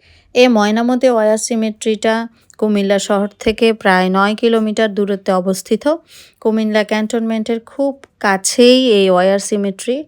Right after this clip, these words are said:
একদম রাস্তার সাথেই, একদম ইজি লোকেশন, যে কেউ Google ম্যাপে সার্চ করে চলে যেতে পারবে। আর এই যে আমি ঢুকে পড়েছি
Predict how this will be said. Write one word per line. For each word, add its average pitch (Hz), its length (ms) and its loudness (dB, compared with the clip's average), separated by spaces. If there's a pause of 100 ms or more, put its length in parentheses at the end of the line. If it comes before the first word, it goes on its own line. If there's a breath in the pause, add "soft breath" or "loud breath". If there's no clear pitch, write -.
(120)
একদম 190 340 -8
রাস্তার 190 520 -6
সাথেই, 190 400 -4 (580 loud breath)
একদম 202 300 -2
ইজি 233 280 0
লোকেশন, 240 520 0
যে 208 160 -2
কেউ 202 280 -2
Google 190 320 -2
ম্যাপে 190 320 -6
সার্চ 185 300 -6
করে 196 220 -6
চলে 196 240 -4
যেতে 190 240 -6
পারবে। 185 300 -6 (520 soft breath)
আর 190 120 -4
এই 208 200 2
যে 233 120 0
আমি 214 180 -2
ঢুকে 202 280 -2
পড়েছি 208 400 -2